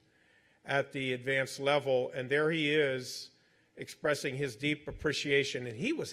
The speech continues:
happy. He was proud. When he heard F I U, he lit up. I saw it.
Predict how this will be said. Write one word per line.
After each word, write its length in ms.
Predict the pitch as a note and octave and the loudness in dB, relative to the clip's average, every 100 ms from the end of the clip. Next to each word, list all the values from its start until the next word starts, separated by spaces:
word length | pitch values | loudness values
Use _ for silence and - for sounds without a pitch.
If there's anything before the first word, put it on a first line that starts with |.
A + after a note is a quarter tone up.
| - | -2
happy. 380 | D3+ D#3 - G#2+ - _ _ _ | 4 4 4 -8 -16 _ _ _
He 220 | G3 C4+ | -8 -4
was 220 | F4 D3+ | -2 -4
proud. 600 | - - - C#3+ D3+ A#2 - - _ _ _ - | -6 -16 -4 0 2 0 -8 -20 _ _ _ -6
When 160 | D#3 | -4
he 140 | G3 D#4 | -4 -2
heard 260 | B3 G4 | 0 2
F 220 | G3+ - | 0 -2
I 100 | G#3+ | -2
U, 260 | E3+ D3+ E3 | -2 2 2
he 220 | C#3 E3+ | 0 -2
lit 240 | D#3+ F3 G#3 | 4 6 6
up. 240 | A#3+ - | 4 4
I 100 | C#3+ | 2
saw 400 | C#3+ - G#3 - | 2 2 0 -2
it. 120 | - | -8